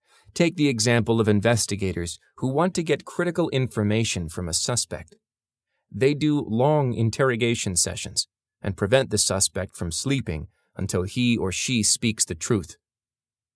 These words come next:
This is because speaking the truth comes naturally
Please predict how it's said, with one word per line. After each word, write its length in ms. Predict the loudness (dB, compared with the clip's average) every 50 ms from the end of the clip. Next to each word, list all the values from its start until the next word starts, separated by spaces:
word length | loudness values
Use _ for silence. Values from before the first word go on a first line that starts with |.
| _ _
This 240 | -2 0 2 2 4
is 120 | 4 2 2
because 440 | 0 -2 0 0 0 0 0 -2 -4
speaking 520 | -2 -2 -2 0 -2 -2 0 2 2 2 2
the 80 | 0
truth 460 | -4 -4 -4 -4 -4 -4 -6 -10 -8
comes 260 | -6 -4 -2 -2 -2 -2
naturally 600 | 0 0 -2 -2 -4 -6 -8 -8 -8 -10 -16